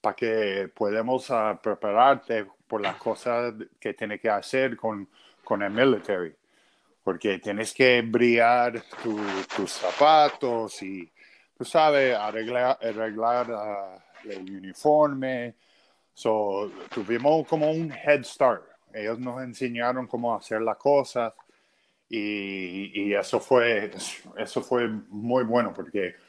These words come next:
cuando empieza la escuela y llegamos, llega todos los estudiantes, eso es un shock factor porque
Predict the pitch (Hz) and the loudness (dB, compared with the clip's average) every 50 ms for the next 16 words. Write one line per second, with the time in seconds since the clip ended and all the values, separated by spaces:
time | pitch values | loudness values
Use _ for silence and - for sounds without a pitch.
0 | _ _ _ _ _ - 107 101 98 95 95 95 95 101 104 90 - 127 135 139 | _ _ _ _ _ -2 0 0 2 2 2 2 2 0 -2 -4 -2 -2 0 0
1 | 135 135 156 156 151 151 151 147 147 - - 180 175 175 170 165 156 147 139 139 | 0 2 2 4 4 4 2 2 -2 -4 0 2 2 2 2 4 4 4 4 4
2 | 127 113 110 104 110 117 120 123 127 131 131 139 147 147 147 147 147 147 117 120 | 2 -2 -4 -4 -2 -2 -2 -2 -2 -4 -4 -4 -4 -4 -4 -4 -4 -4 -4 -2
3 | 131 131 127 135 143 147 147 147 143 135 127 - - 139 139 151 151 147 143 139 | -2 -2 0 0 -2 0 0 0 -2 -4 -6 -6 -4 -4 -2 -2 -2 -4 -8 -8
4 | - - 135 _ - 151 143 139 139 151 165 165 160 151 - - 120 113 107 - | -10 -12 -14 _ -10 -10 -10 -8 -6 -2 -2 -2 -2 -4 -8 -8 -8 -8 -8 -10
5 | _ _ _ _ _ _ _ _ _ _ - 98 92 - 135 139 151 156 156 160 | _ _ _ _ _ _ _ _ _ _ -10 -10 -4 0 2 2 4 2 2 -2
6 | 156 156 143 135 117 - - - 127 131 135 - - - 147 139 143 - - 156 | -4 -6 -6 -8 -8 -8 -2 0 2 2 2 0 0 2 2 2 2 0 -4 -6
7 | 147 127 - 120 101 - _ - 104 101 101 101 98 98 | -6 -4 -4 -6 -6 -6 _ -6 -4 -2 -2 -2 -4 -4